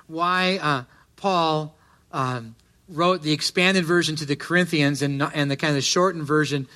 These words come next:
to the Romans. I, I'm not sure, but here's the expanded version. First Corinthians chapter twelve, verse twelve. "For just as the body is one and has many members,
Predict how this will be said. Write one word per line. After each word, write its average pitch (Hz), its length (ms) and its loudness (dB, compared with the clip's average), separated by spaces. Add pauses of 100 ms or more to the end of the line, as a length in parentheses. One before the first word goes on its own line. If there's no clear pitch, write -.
(220)
to 170 80 -4
the 147 100 0
Romans. 151 500 0
I, 139 200 -6
I'm 151 160 0
not 151 180 0
sure, 156 220 0
but 135 240 -2 (280)
here's 165 320 0
the 151 100 0
expanded 135 420 0
version. 127 540 -4 (1700)
First 214 260 -2
Corinthians 156 540 0
chapter 151 260 0
twelve, 139 260 0
verse 127 200 -6
twelve. 113 340 -8 (400)
"For 170 100 -4
just 226 280 -2
as 226 240 0
the 185 100 0
body 143 640 -2
is 135 240 -4
one 131 640 -4 (400)
and 135 100 -4
has 143 240 2
many 147 300 2
members, 139 800 -2